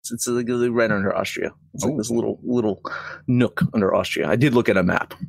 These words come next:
Speaker 1: So I got four games today.
Speaker 2: What do you got?
Speaker 1: Let's start off with the first one on the board right there. Saint Louis
Speaker 2: Hmm.
Speaker 1: at Pittsburgh. Pirates just lost a four-game series to Panthers Reds.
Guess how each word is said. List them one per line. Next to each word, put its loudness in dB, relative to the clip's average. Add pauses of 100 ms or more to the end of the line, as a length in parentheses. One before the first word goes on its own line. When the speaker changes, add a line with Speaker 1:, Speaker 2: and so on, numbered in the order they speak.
Speaker 1:
So -6 (1080)
I 0
got 0
four 4
games 0
today. 2 (140)
Speaker 2:
What 0
do 0
you -2
got? -4 (600)
Speaker 1:
Let's 2
start 4
off 2
with 2 (160)
the -8
first 2
one 2
on 4
the 2
board 0
right -4
there. -4 (840)
Saint 2
Louis 2
Speaker 2:
Hmm. -2 (840)
Speaker 1:
at -2 (480)
Pittsburgh. -2
Pirates 0
just -2
lost 2
a -4
four-game 0
series 0
to 0
Panthers 0
Reds. 2